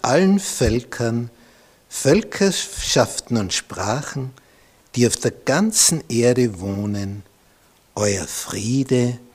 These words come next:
nehme zu." Das ist eine höchst interessante Aussage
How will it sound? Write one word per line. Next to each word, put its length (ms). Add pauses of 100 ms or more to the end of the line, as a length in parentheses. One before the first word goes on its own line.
(500)
nehme 500
zu." 440 (1800)
Das 200
ist 140
eine 200
höchst 400
interessante 760
Aussage 580